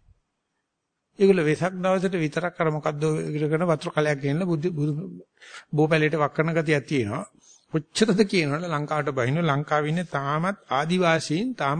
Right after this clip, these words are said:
ගස් වලට වඳින ජාතියක් කියලා කියනවා. ගහින් එකට වගේ. මොකද අපිට ජයසිරිමා බෝධින්නාන්සේ ඉන්නවනේ. ඉතින් අපි ඒක කොයි වෙලාවෙත් මතක් කරනවනේ ඔබට ජයසිරිමා බෝධින්නාන්සේගේ අනුභව බලයයි කියලා.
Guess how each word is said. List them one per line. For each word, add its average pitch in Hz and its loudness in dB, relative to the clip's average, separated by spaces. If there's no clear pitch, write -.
ගස් 135 -2
වලට 190 0
වඳින 151 0
ජාතියක් 131 -4
කියලා 127 -8
කියනවා. - -20
ගහින් 127 0
එකට 147 0
වගේ. 110 -2
මොකද 175 -2
අපිට 151 -2
ජයසිරිමා 156 0
බෝධින්නාන්සේ 175 0
ඉන්නවනේ. 175 -4
ඉතින් 151 2
අපි 131 0
ඒක 139 0
කොයි 139 2
වෙලාවෙත් 170 2
මතක් 175 -2
කරනවනේ 170 -4
ඔබට 147 -4
ජයසිරිමා 147 0
බෝධින්නාන්සේගේ 139 -2
අනුභව 135 2
බලයයි 143 -2
කියලා. 262 -6